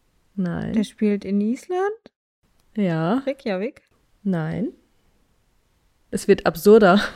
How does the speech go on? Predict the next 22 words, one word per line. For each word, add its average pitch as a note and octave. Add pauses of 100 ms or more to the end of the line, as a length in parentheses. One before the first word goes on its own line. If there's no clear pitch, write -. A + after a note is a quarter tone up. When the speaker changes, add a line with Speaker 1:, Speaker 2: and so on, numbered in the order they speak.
Speaker 1:
<laughs> - (1500)
Speaker 2:
Gibt's -
denn G3+
noch G3+
eine G#3+
große G3+ (180)
andere G#3+
Mannschaft? A#3+ (640)
Speaker 1:
Ich -
kenn F#3
mich F3
mit F#3
dem F3
isländischen F#3
Fußball G3+
außerhalb F#3
der F3+
Nationalmannschaft F3
gar F3+
nicht E3
aus, D#3+
deswegen. E3